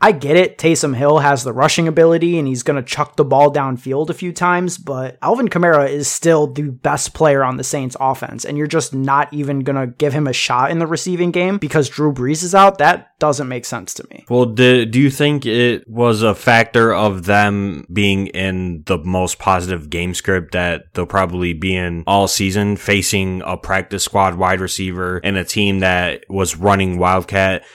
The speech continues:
Speaker 2: for most of the game? Like, I mean, it, it was an <laughs> easy win for the Saints. They were, like, fifteen or twenty point favorites. The Broncos had a implied team total of ten points, probably one of the lowest of all time,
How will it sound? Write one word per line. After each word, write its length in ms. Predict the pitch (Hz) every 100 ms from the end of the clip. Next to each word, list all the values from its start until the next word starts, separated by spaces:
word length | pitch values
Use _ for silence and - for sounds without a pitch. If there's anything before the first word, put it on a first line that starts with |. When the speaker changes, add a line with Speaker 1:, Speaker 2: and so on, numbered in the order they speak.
| _
Speaker 2:
for 140 | _ 101
most 260 | 95 92
of 80 | 101
the 80 | 90
game? 260 | 87 98 98
Like, 160 | 92
I 80 | 95
mean, 200 | 104 120
it, 160 | 117 107
it 100 | 120
was 180 | 135
an 100 | 113
<laughs> 160 | 98 120
easy 220 | 135 123
win 520 | 107 92 107 98 92 85 - _
for 160 | - 104
the 100 | 95
Saints. 380 | - 92 92
They 100 | -
were, 140 | 101 104
like, 420 | 98 95 87 - _ _ _
fifteen 840 | _ - - - - - 123 117
or 120 | 104
twenty 480 | 87 - - 113 107
point 380 | - - 107 95
favorites. 680 | - 107 104 90 101 98 -
The 100 | 90
Broncos 460 | 107 104 98 98
had 200 | - 107
a 340 | 101 92 90 82 - -
implied 460 | 101 98 117 107 92
team 240 | - 107
total 380 | 98 113 104 92
of 160 | 78 -
ten 380 | - 127 117
points, 600 | 101 - 107 107 107 - - - _
probably 500 | - 123 104 98 101
one 220 | 92 104 107
of 120 | 92
the 80 | 92
lowest 420 | 95 101 101 -
of 140 | 87
all 260 | - 98 101
time, 560 | - 107 101 98 98